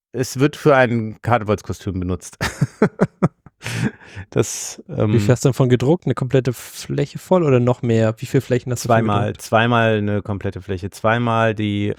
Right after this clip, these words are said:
Speaker 1: da sind Dateien dabei in zwanzig mal zwanzig. Davon
Speaker 2: Mhm.
Speaker 1: habe ich zwei gedruckt.
Speaker 2: Wow. Krass. Wie lange hat er da gedruckt?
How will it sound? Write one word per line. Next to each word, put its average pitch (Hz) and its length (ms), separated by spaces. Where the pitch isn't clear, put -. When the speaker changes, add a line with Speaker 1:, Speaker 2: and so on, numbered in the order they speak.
Speaker 1:
da 110 120
sind 113 200
Dateien 127 400
dabei 143 460
in 139 680
zwanzig 123 460
mal 113 140
zwanzig. 143 540
Davon 131 240
Speaker 2:
Mhm. - 40
Speaker 1:
habe 143 100
ich 151 100
zwei - 200
gedruckt. - 400
Speaker 2:
Wow. 107 640
Krass. - 340
Wie 123 80
lange 117 140
hat 113 100
er 117 60
da 113 100
gedruckt? 113 460